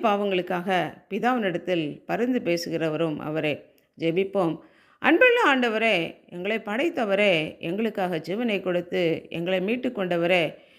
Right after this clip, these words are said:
பிசாசானவன் எங்களை குறித்து குற்றம் சுமத்தும்போது பிதாவாகிய தேவனிடத்தில் எங்களுக்காக பரிந்து பேசி வழக்காடுகிற வக்கீலாக, மத்தியஸ்தராக இருந்து விசேஷித்த உடன்படிக்கைக்கு பிணையாளியானவரே,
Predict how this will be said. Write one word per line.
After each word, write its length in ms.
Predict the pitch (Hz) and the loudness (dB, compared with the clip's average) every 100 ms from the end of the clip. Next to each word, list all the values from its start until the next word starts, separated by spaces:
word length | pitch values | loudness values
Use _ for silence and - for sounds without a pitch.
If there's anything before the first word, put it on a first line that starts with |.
| - | -4
பிசாசானவன் 760 | 349 392 523 415 339 311 277 240 | -2 2 2 4 4 4 4 4
எங்களை 380 | 208 269 339 | 2 2 0
குறித்து 440 | - 240 208 220 226 175 - - _ | 0 0 -2 0 0 0 -2 -8 _
குற்றம் 380 | - 254 403 381 226 | -8 -4 0 0 2
சுமத்தும்போது 680 | 208 214 214 185 180 190 196 165 - | -2 -2 -4 -2 0 2 2 0 -2
பிதாவாகிய 600 | 175 196 277 254 226 208 | -2 2 2 2 0 0
தேவனிடத்தில் 680 | 170 170 214 185 175 185 170 | 0 0 0 -4 -4 -2 -2
எங்களுக்காக 880 | 147 170 214 202 180 170 180 143 - - _ _ _ | -2 -2 -2 -2 -2 0 0 0 -4 -18 _ _ _
பரிந்து 440 | - 269 415 440 403 | 2 4 4 4 2
பேசி 400 | 247 214 208 202 165 135 - | 4 2 2 2 2 -2 -4
வழக்காடுகிற 680 | 170 233 311 370 262 214 190 170 | 0 0 0 0 2 2 2 0
வக்கீலாக, 600 | 156 160 254 240 185 175 190 156 131 - _ _ - | -2 -2 0 2 0 0 0 0 -4 -14 _ _ -2
மத்தியஸ்தராக 840 | 240 285 480 466 - 330 240 220 | 0 2 4 4 2 2 2 4
இருந்து 500 | 240 208 196 196 214 180 143 - - | 4 4 2 0 2 2 0 -6 -4
விசேஷித்த 640 | 262 427 466 370 381 302 | 0 4 4 4 2 4
உடன்படிக்கைக்கு 960 | 214 196 277 269 214 202 190 175 208 185 151 - - - | 4 4 2 2 2 2 0 0 0 0 0 -6 -18 -8
பிணையாளியானவரே, 1080 | 180 226 254 214 185 165 185 202 180 180 | -4 0 2 2 0 0 -2 -2 2 2